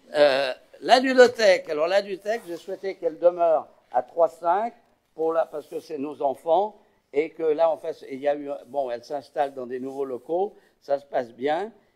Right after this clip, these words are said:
Et, euh, vous avez vu qu'il y a un certain nombre, il y a des ateliers créatifs. Bon, sur les pénalités de retard, euh, c'est pas, c'est, ça, c'est pas beaucoup. Il y a des anniversaires qui pourront être faits.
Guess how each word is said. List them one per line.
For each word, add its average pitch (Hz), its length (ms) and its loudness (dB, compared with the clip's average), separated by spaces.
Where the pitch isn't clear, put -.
Et, 160 360 -6
euh, 131 1120 -6
vous 135 220 -10
avez 139 200 -4
vu 147 220 -14
qu'il 135 120 -14
y - 20 -2
a 127 80 -2
un 135 40 -10
certain 147 380 -4
nombre, 139 480 -4
il 123 80 -14
y 123 40 -8
a 117 40 -8
des 127 220 -10
ateliers 131 400 -10
créatifs. 139 760 -8
Bon, 127 240 -4
sur 131 180 -8
les 131 100 -6
pénalités 127 600 -10
de 110 60 -16
retard, 120 600 -2
euh, 98 120 -14
c'est - 140 -12
pas, 107 320 -4
c'est, - 220 -20
ça, 110 260 -8
c'est 104 140 -20
pas 110 100 -6
beaucoup. 185 400 -12
Il 185 80 -18
y - 60 -4
a - 20 -10
des 151 180 -10
anniversaires 151 800 -2
qui - 80 -14
pourront 131 240 -6
être 131 300 -6
faits. 123 280 -8